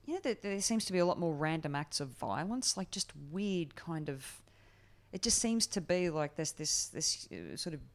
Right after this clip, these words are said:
huge amount of discontent out there, and, and people are kind of, I don't know, maybe we're just, it's being reported more, but, you know, he was saying that there is this real problem, that there is a huge disconnect for people with how they're actually feeling. So people are trying to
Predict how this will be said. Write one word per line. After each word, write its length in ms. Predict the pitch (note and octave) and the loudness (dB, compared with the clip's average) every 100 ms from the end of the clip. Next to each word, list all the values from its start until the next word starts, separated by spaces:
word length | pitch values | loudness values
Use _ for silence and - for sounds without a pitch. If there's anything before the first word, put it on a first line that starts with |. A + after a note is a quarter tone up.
| - - - - - | -20 -20 -20 -20 -20
huge 360 | - - F#3 E3 | -14 -6 -4 -2
amount 260 | E3 D#3+ C#3+ | -2 -2 -4
of 140 | C3 | -4
discontent 840 | D#3+ - - D#3 C#3+ - E3 E3 | -2 -2 -2 -6 -4 -4 -4 -4
out 240 | C#3 - - | -4 -6 -4
there, 360 | - - - - | -4 -2 -4 -4
and, 260 | D3 D3+ - | -4 -2 0
and 120 | D#3 | 0
people 380 | E3+ F3 F3 D3 | 0 -2 -2 -2
are 40 | |
kind 240 | - E3+ D3+ | 0 0 0
of, 60 | - - - - - - - - - | -4 -14 -20 -20 -20 -20 -20 -20 -4
I 80 | - | 2
don't 100 | G3+ | 8
know, 160 | G#3+ F3+ | 10 10
maybe 240 | F#3+ F#3 | 8 8
we're 140 | E3 | 6
just, 200 | D#3+ D3+ - | 6 4 2
it's 240 | D#3+ D#3+ | 0 2
being 260 | - D#3+ D3+ | 2 2 2
reported 520 | C#3+ - E3+ D#3+ C#3 | -2 2 4 4 0
more, 320 | C#3 B2+ A#2+ | -2 -2 0
but, 260 | - D#3 - - - - - - | 4 4 2 -8 -20 -20 -20 -8
you 100 | F#3 | 0
know, 100 | F3+ | 2
he 140 | D#3+ E3+ | 2 2
was 140 | D#3+ | 2
saying 460 | - F#3 F#3 D3 C#3 | 4 4 4 2 0
that 200 | C3+ - - | -2 -2 -2
there 160 | D3 | 0
is 100 | D3 | 0
this 200 | D3+ - | 0 0
real 140 | E3 D3 | 0 0
problem, 420 | - D#3+ D#3 C#3+ | 0 0 0 0
that 280 | C#3+ C#3+ - | 0 -2 0
there 160 | D3 | 0
is 120 | C#3+ C#3 | 2 -2
a 40 | |
huge 360 | - F3+ D3+ - | -2 0 0 2
disconnect 720 | D3+ - D3 D3+ C#3 - - - | 0 2 0 0 0 -4 -10 -12
for 60 | |
people 300 | - E3+ E3 | 2 4 4
with 120 | D3+ C3+ | 0 0
how 160 | D#3+ | 0
they're 200 | D3 C#3 | 0 2
actually 380 | - - D#3 C3 | 0 0 -4 -4
feeling. 540 | C3 D#3 E3 D3 A#2 A2+ | -4 -2 -2 -2 -4 -2
So 140 | - | -4
people 360 | D3 D#3 D#3 D3+ | -2 -4 -2 -4
are 60 | C#3 | -4
trying 380 | - D3 C#3 C#3 | -6 -6 -6 -6
to 320 | - C#3 | -6 -6